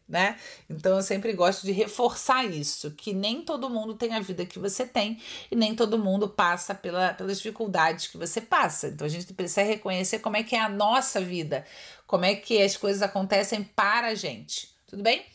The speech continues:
E, claro, aqui nesse episódio, eu quero que você entenda os fatores que tornam o seu emagrecimento mais complexo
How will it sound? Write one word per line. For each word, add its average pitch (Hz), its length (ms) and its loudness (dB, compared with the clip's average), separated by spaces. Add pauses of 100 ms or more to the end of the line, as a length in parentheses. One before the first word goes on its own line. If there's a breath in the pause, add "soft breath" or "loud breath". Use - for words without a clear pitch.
(320 loud breath)
E, 381 80 2
claro, 180 360 2
aqui 185 120 -10
nesse 262 240 -6
episódio, 208 720 0
eu 220 180 2
quero 208 360 2
que 226 160 -10
você 208 400 0
entenda 170 480 -2
os 170 100 -4
fatores 269 840 2
que - 120 -14
tornam 180 520 0
o 165 40 -10
seu - 200 -6
emagrecimento 156 640 -4
mais 160 220 0
complexo 247 760 0